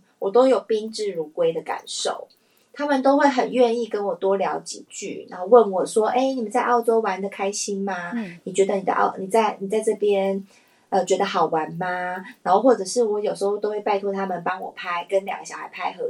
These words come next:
Speaker 1: 照。他们绝对都是笑容满满的，
Speaker 2: 嗯。
Speaker 1: 然后帮我拍照，还会说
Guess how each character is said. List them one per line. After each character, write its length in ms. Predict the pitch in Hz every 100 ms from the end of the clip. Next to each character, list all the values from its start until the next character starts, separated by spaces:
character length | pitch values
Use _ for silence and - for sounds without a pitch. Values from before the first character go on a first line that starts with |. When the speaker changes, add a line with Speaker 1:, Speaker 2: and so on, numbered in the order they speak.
| -
Speaker 1:
照。 260 | 226 - - _ _ -
他 120 | 349
们 140 | 349
绝 160 | - 233
对 220 | 269 254
都 180 | 247 247
是 220 | - 233
笑 280 | 226 277 214
容 200 | 190 175
满 240 | 175 160
满 260 | 175 180 - -
的， 300 | - - -
Speaker 2:
嗯。 180 | 202 240
Speaker 1:
然 100 | 285
后 400 | 233 202 180 160 _ -
帮 160 | 196
我 120 | 196 -
拍 260 | 175 175
照， 340 | 170 190 - -
还 160 | - 180
会 180 | 220 202
说 160 | 214